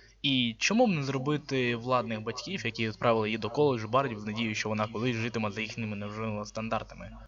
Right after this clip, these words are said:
А також давайте дамо їй мотивацію подорожувати світом і писати першу енциклопедію всього і вся. І нарешті вона готова. Добре. Що стосується наступного? А якщо ми візьмемо цей не дуже втомлений, не шаблонний,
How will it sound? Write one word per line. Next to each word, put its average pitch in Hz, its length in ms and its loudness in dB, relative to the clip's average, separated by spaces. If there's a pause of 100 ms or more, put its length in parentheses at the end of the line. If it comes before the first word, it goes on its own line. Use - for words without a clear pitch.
(240)
А 120 80 -2
також 113 260 0
давайте 139 280 6
дамо 120 380 0
їй 110 200 -2
мотивацію 120 500 0
подорожувати 107 560 -4
світом 117 500 -4 (360)
і 98 280 -12
писати - 320 -6
першу 131 320 0
енциклопедію 113 600 -4
всього 110 300 -2
і 110 60 0
вся. 85 260 0 (1040)
І 151 440 -6
нарешті 202 760 -2
вона 131 480 -2
готова. 170 520 4 (680)
Добре. 117 640 4 (600)
Що - 180 0
стосується 156 440 -2
наступного? 95 480 -8 (320)
А 127 80 -4
якщо 190 240 2
ми 165 140 4
візьмемо 139 360 0
цей 117 160 -2
не 110 120 -2
дуже 113 200 -2
втомлений, 107 480 -2 (220)
не 123 140 -2
шаблонний, 101 560 -2